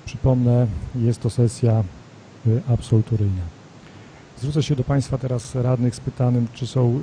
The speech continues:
inne wnioski ze strony państwa radnych.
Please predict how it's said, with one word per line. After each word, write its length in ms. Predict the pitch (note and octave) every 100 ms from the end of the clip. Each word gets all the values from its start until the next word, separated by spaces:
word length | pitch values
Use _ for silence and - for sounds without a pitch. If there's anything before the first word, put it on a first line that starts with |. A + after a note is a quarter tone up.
| F3
inne 260 | C3+ C3
wnioski 580 | G#2 A#2+ B2 - - A2+ F2+ - -
ze 140 | G#2+
strony 300 | G#2+ - A2+
państwa 560 | A2+ A#2 A2 - A2+ G#2+ F2 F#2
radnych. 480 | A2 G#2 F#2 E2+ F2